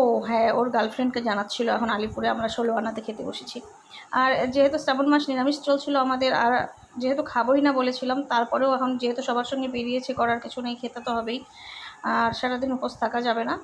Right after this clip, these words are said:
তাই আর কিছু করার নেই। এই যে আমরা একটা ভেজ থালি নিয়ে নিয়েছিলাম সবাই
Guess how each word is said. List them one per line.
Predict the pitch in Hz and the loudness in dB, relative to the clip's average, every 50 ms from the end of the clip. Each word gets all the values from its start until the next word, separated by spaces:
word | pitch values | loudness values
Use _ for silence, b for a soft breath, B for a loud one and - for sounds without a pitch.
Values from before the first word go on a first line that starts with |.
| - B B B B B B B B - | -10 B B B B B B B B -6
তাই | - 277 269 285 294 285 | -2 2 4 6 6 4
আর | 277 277 277 | 4 2 -2
কিছু | - 277 254 - 285 | -6 -10 -8 -6 -2
করার | - 262 247 247 254 254 254 | 2 2 4 4 4 2 2
নেই। | 254 247 262 320 339 - - - - - - - - - - - - - - _ - - | 0 0 0 -2 -2 -6 -12 -20 -20 -20 -20 -20 -20 -20 -20 -20 -20 -20 -20 _ -10 -4
এই | - 247 240 | -2 0 2
যে | 247 254 | 2 2
আমরা | 247 254 254 254 | 2 2 2 0
একটা | 254 254 | 0 -2
ভেজ | 233 233 226 220 - | -2 -2 -4 -4 -2
থালি | - 254 262 269 254 | -2 -2 0 2 2
নিয়ে | 254 247 254 247 | 2 2 2 0
নিয়েছিলাম | 247 247 254 - 254 247 247 247 | 0 -2 -2 -2 -4 -4 -2 -2
সবাই | - 247 233 240 247 | 0 0 2 2 0